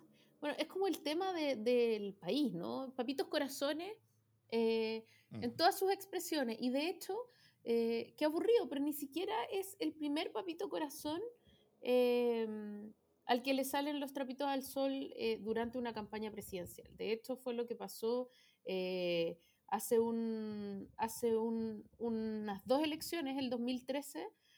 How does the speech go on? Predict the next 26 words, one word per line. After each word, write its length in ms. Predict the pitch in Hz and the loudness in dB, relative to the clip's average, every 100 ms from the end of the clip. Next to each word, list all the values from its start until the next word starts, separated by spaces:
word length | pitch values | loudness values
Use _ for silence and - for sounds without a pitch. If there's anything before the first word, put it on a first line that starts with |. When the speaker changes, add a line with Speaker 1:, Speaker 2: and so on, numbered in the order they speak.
| _ _ | _ _
Speaker 1:
¿no? 240 | 240 277 302 | -6 -4 -2
Con, 480 | 254 240 233 233 220 | -2 0 -2 -4 -4
con 160 | 226 | -2
esa 240 | 247 277 226 | 0 0 2
promesa 580 | 220 214 247 269 294 285 | 2 2 0 2 2 2
del, 920 | 277 269 262 247 240 226 220 214 214 _ _ _ | 0 0 0 -2 -4 -4 -6 -8 -12 _ _ _
del 180 | 190 226 | 2 4
izquierdismo 560 | 226 240 214 262 277 285 | 4 4 4 4 2 0
que 80 | 262 | 2
era 760 | 254 247 233 220 214 202 190 - _ _ _ - | 2 4 2 2 -2 -4 -8 -18 _ _ _ -6
Marcel 380 | 196 - 202 - | -4 -2 -2 0
Claude. 320 | 175 269 - _ _ _ _ _ _ _ _ _ _ - | -2 -2 -4 _ _ _ _ _ _ _ _ _ _ -10
¿Lo 80 | 208 | -6
recuerdas? 460 | 202 208 247 311 480 - - - - | -2 2 2 0 -4 -8 -16 -14 -10
Speaker 2:
<laughs> 220 | - - - - - - - - - - _ - | -10 -12 -20 -20 -20 -20 -20 -20 -20 -20 _ 0
El, 320 | 135 135 135 | 4 4 2
el 140 | 143 135 | 4 6
izquierd-, 320 | 139 147 160 | 6 4 4
el, 320 | 147 160 - - | 2 2 0 2
el 120 | 143 | 4
izquierdismo 380 | 143 135 175 185 | 4 2 4 6
antisemita. 560 | 190 131 170 - 113 - - _ - _ - | 6 4 4 4 2 -4 -20 _ -16 _ 4
Speaker 1:
Claro, 520 | 240 180 247 453 - | 8 10 8 2 -4
eh, 680 | 208 208 202 190 185 190 196 - _ _ | 2 6 6 4 2 -2 -8 -14 _ _
que 80 | 220 | 0
también 440 | 220 208 208 285 | 0 0 0 0